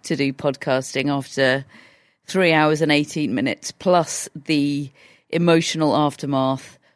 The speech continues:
of Krejcikova against Sakkari. I've done some regrouping. Uh, I've watched some animal videos on the internet. I'm feeling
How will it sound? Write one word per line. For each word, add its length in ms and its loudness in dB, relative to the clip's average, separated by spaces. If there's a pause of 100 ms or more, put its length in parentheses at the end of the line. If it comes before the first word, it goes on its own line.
(140)
of 340 -2 (120)
Krejcikova 840 -4 (400)
against 600 -4 (180)
Sakkari. 560 -4 (100)
I've 220 -2
done 220 4
some 260 0
regrouping. 800 -2 (680)
Uh, 320 -4
I've 180 -6
watched 280 0
some 160 -2
animal 300 0
videos 720 -4 (240)
on 340 -2
the 180 -2
internet. 680 -2 (420)
I'm 540 0
feeling 840 2